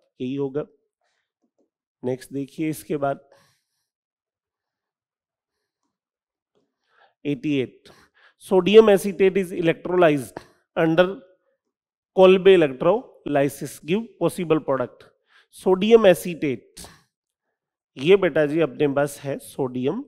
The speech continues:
एसीटेट। अगर आप इसको कोल्बे इलेक्ट्रोलाइसिस करवा रहे हैं तो कोल्बे इलेक्ट्रोलाइसिस का डायरेक्ट प्रोडक्ट बताने का तरीका तो ये है, एनएओएच चला गया, ये चला गया और इन दोनों की कपलिंग हुई और कपलिंग होकर के क्या बन गया? एथेन।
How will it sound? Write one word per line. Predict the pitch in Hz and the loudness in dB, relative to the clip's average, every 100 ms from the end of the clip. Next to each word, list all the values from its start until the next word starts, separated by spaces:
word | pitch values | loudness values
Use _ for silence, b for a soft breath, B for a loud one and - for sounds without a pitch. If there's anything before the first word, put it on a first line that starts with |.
| _ - | _ -18
एसीटेट। | 117 - 127 127 123 _ _ _ _ b b b 170 | -18 -16 -20 -18 -20 _ _ _ _ b b b -2
अगर | 156 190 | 4 6
आप | 175 | 6
इसको | 185 - 214 | 2 -6 -4
कोल्बे | 190 170 180 | 0 2 6
इलेक्ट्रोलाइसिस | 220 202 147 196 180 175 190 - | 6 4 -2 0 2 0 -6 -6
करवा | 165 143 127 | -2 -2 -2
रहे | 127 127 139 | -4 -6 -6
हैं | 131 135 113 _ _ _ _ _ _ | -6 -10 -12 _ _ _ _ _ _
तो | 220 | -10
कोल्बे | - 170 180 214 | -2 2 4 4
इलेक्ट्रोलाइसिस | 214 160 185 196 180 180 - - | 4 0 -2 0 2 0 -6 -12
का | 247 | -8
डायरेक्ट | 170 143 160 190 | -2 0 -2 -4
प्रोडक्ट | 180 190 180 180 | -6 -2 0 -2
बताने | 170 156 156 156 | -4 0 0 0
का | 160 | -2
तरीका | 151 147 135 151 | -4 -6 -4 -6
तो | 151 | -4
ये | 147 139 | -6 -4
है, | 143 185 | -4 -4
एनएओएच | 143 143 156 165 165 | -4 -4 -2 -2 -2
चला | 180 170 | -2 -2
गया, | 165 180 | -2 -4
ये | 214 151 139 | -4 -6 -6
चला | 170 147 143 | -4 -4 -2
गया | 170 202 | -2 -4
और | 151 | -4
इन | 156 160 | -4 -2
दोनों | 143 143 | -2 -2
की | 147 | -6
कपलिंग | 147 139 139 165 | -6 -4 -2 -4
हुई | 165 185 247 b b | -2 -4 -6 b b
और | 131 | -6
कपलिंग | 151 147 180 | -4 0 0
होकर | 165 131 143 | 0 -4 -4
के | 139 | -6
क्या | 131 147 | -4 -4
बन | 131 131 139 | -2 -4 -2
गया? | - - | -4 -4
एथेन। | 127 - 139 123 | -10 -10 -14 -14